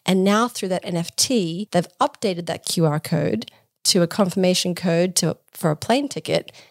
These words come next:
And now you've got a seat on the plane to go watch your team play in the finals. And it can keep updating and enhancing the fan experience, uh, authentically without having to worry about security risk,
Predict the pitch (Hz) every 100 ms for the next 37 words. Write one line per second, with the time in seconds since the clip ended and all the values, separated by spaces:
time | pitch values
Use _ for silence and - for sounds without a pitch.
0 | _ - 180 220 262 214 - 190 185 -
1 | _ _ - 175 - 220 226 165 - -
2 | 269 180 170 170 190 175 170 - 165 160
3 | - 240 175 165 175 _ _ - 196 165
4 | 156 - 175 - - - - - 214 214
5 | 220 - 311 294 _ 226 254 - 190 180
6 | 170 165 208 - _ - 196 196 185 190
7 | 170 - _ _ - 190 190 - 226 233
8 | 226 202 175 180 175 - 180 180 175 -
9 | - - 220 190 170 165 - - - _
10 | 185 175 190 - 233 254 254 - 175 160
11 | 165 190 196 175 170 180 185 190 170 175
12 | 175 170 170 170 165 - - 165 - 170
13 | 185 220 214 233 - -